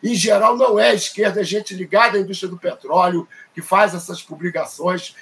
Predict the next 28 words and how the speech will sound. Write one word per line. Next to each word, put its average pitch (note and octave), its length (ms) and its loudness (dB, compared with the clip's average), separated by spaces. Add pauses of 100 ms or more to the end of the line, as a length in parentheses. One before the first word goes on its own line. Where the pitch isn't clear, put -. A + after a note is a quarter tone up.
(140)
negando F#3+ 540 2
o - 20 4
aquecimento F3+ 680 -2
agora. D3 460 -2 (380)
O - 140 -4
que B3+ 360 0 (320)
o, C#3+ 280 -6
o - 40 -6
camarada D3+ 880 2
precisa E3 380 -6
prestar D#3+ 300 -4
atenção D#3+ 340 -4
é - 40 0
o - 20 -6
seguinte: F3 440 -4
a - 80 0
esquerda, F#3 800 -2 (380)
né, C#3 320 2 (300)
é, A#2 420 -2
radical, E3+ 680 0
quando F3 260 -6
se - 380 -2 (320)
coloca G3+ 640 2
nesse F3 280 -4
debate, D#3 720 0 (400)
ela G3+ 220 2
pode B3 320 0
até, C4+ 540 2